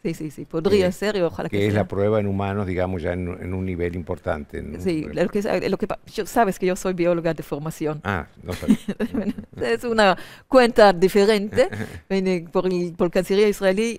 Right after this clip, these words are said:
Speaker 1: a-, acepta una variedad de profesiones y, eh,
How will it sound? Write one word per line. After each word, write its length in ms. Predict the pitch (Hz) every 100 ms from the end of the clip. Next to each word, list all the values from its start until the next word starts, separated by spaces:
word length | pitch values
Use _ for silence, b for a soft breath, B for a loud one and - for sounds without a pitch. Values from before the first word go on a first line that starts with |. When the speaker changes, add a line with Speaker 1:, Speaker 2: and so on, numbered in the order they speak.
| -
Speaker 1:
a-, 200 | - -
acepta 600 | 170 196 196 - 185 180
una 220 | 180 180
variedad 560 | 175 175 185 170 180 175
de 600 | 175 - 160 160 156 151
profesiones 800 | 151 165 160 185 190 196 196 -
y, 260 | 147 143 139 B B B B _
eh, 340 | 165 156 160